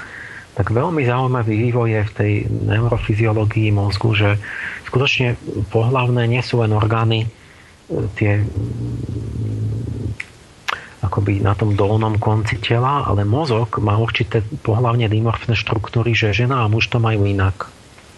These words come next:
Majú iný tvar v emocionálnom mozgu a, a čiže skutočne existuje niečo, sa zisťuje ako duševné pohlavie, že, e,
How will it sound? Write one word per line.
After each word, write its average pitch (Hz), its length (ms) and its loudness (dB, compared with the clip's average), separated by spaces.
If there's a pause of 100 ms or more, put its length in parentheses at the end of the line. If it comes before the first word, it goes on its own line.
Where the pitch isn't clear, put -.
(120)
Majú 113 100 4
iný 117 160 2
tvar 101 380 0 (1400)
v 107 220 -2 (480)
emocionálnom 104 720 2
mozgu 101 460 0
a, 98 140 4 (1120)
a - 120 -4 (300)
čiže 107 220 0
skutočne 131 460 0
existuje 127 420 0
niečo, 117 440 0
sa 113 160 -2
zisťuje 113 500 0
ako 113 220 -2
duševné 117 460 0
pohlavie, 110 600 2
že, 120 160 2
e, 113 80 0